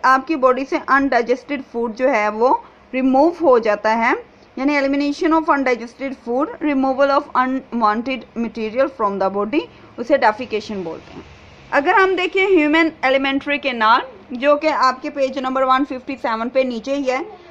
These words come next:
हम इसमें just और just जो है हम ये सारा detail में आगे जो है वो one by one topic में पढ़ेंगे। इसमें हम just मैं आपको, अ, अपनी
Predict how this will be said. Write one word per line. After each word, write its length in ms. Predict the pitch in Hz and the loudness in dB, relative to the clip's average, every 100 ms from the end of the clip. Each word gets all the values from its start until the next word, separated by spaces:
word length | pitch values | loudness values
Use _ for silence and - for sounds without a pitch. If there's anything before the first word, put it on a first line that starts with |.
| - | -2
हम 120 | 294 | 0
इसमें 240 | 339 339 349 | 0 0 -2
just 360 | 330 339 339 | 0 0 -2
और 140 | 349 320 | -6 -2
just 320 | 285 294 262 | 0 0 -2
जो 160 | 254 | -6
है 180 | 269 269 | -4 -2
हम 220 | 285 269 | 0 0
ये 120 | 285 294 | -2 -2
सारा 300 | 285 247 269 | -2 -2 -4
detail 340 | 269 247 240 | -4 -4 -2
में 140 | 247 | -2
आगे 300 | 247 233 226 | -2 0 -2
जो 120 | 233 262 | -4 -4
है 180 | 233 | -4
वो 360 | 240 262 262 214 | 0 0 0 -2
one 160 | 240 233 | -2 0
by 220 | 233 240 | 0 2
one 200 | 226 247 | 0 -2
topic 320 | 240 214 226 | -2 -4 -6
में 180 | 254 247 | -6 -4
पढ़ेंगे। 460 | 208 208 240 294 427 - - - - | -4 -2 -2 -2 -4 -10 -20 -20 -8
इसमें 320 | 302 349 392 | -6 -2 0
हम 360 | 403 381 - 240 | 2 2 0 0
just 280 | 302 - 330 | 0 0 -2
मैं 120 | 294 | 0
आपको, 340 | 277 285 302 | 0 2 2
अ, 360 | 311 - 254 247 | 2 0 2 2
अपनी 400 | 247 262 294 | 0 -4 -6